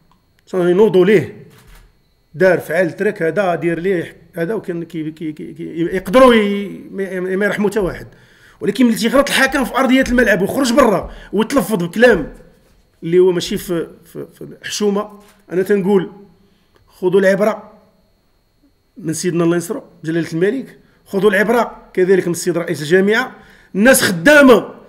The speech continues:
تجيب لا كوب دافريك، ها الكوب دي موند، ها سميتو، حنا باقين. علاش عطيتيني الحمراء؟ ضربتي قرعه برجلك. رانا كويري، راه قبل هذا المرات راه كنكون ناعس وكنضرب ولدي كنتيريه.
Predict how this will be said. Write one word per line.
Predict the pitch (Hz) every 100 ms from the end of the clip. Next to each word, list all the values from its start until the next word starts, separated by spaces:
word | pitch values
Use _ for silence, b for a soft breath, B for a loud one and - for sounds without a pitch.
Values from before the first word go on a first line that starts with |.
| _
تجيب | - 151 185
لا | 185
كوب | 185 165
دافريك، | 156 160 151 220 156
ها |
الكوب | 170 170 165
دي | 143
موند، | 180 220 180
ها | 160
سميتو، | 175 190 - 285
حنا | 233 254
باقين. | 285 277 320 285 160 - b b b b b b _ _ _ _ _ _ _ _
علاش | 180 214 208
عطيتيني | 196 214 214 208
الحمراء؟ | - 214 262 262 - - -
ضربتي | 180 175 196 196
قرعه | - 175 170
برجلك. | 175 156 127 - - - - _ _ _ _ _ - -
رانا | 240 269
كويري، | 254 240 254 202
راه | 202
قبل | 208 226 226
هذا | 233
المرات | 240 240
راه | 233
كنكون | 233 233 226
ناعس | 220 226 240
وكنضرب | 247 220 185 185
ولدي | 185 175 165 - - _ _ _ - - - - -
كنتيريه. | 175 175 160 135